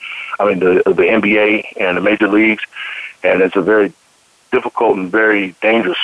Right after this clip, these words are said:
sport. You would think that they'll be on the same level as the other, uh, professional, uh, sports,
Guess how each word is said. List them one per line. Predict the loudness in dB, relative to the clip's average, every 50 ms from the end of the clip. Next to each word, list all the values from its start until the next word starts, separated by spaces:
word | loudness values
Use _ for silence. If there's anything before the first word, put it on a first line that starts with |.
| -6
sport. | -4 0 2 4 4 4 2 0 -2
You | -8 -12
would | -8 -6
think | -4 -4 -2 0
that | 0 0 0 -2 _ _
they'll | -2 0 0 0
be | 2 0
on | 0 0
the | -2 -2 -2
same | 0 0 2 2 2
level | 2 2 2 0 0
as | -2
the | -2 0 2
other, | 2 2 2 0 -4 -4 -8 _ _ _ _ _ -4
uh, | -2 0 0 2 2 2 0 0
professional, | -2 -4 -2 0 0 0 0 0 -2 -2 -2 -4 -4 -4
uh, | -4 -4
sports, | -2 -2 0 2 2 2 0 -4